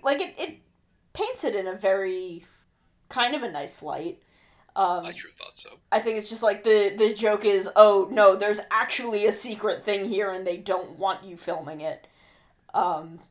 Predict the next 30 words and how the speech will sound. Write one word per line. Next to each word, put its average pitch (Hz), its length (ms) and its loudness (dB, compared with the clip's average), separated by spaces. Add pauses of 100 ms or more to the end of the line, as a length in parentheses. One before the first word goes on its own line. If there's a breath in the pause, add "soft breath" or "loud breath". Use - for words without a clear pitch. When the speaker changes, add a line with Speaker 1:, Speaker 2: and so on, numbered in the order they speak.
Speaker 1:
and 175 220 -4
she 190 300 -2
still 185 280 -2
wants 165 300 -6
to - 100 -10
film 254 300 -4
it. 135 160 -10
And 233 140 -2
I, 269 180 0
I 302 100 4
just 349 160 -6
kind 370 200 -2
of 370 80 -8
love 220 260 2
the 214 80 -4
care 202 300 -6
that's 175 180 -14
been 175 180 -12
taken 175 440 -10
with 170 160 -12
Ui 165 560 -10 (420 soft breath)
thus 180 340 0
far 180 300 0
in 175 140 -6
the 175 60 -12
first 175 360 -12
two 175 180 -6
episodes, 170 680 -8
and 208 200 -8
I'm 220 220 -10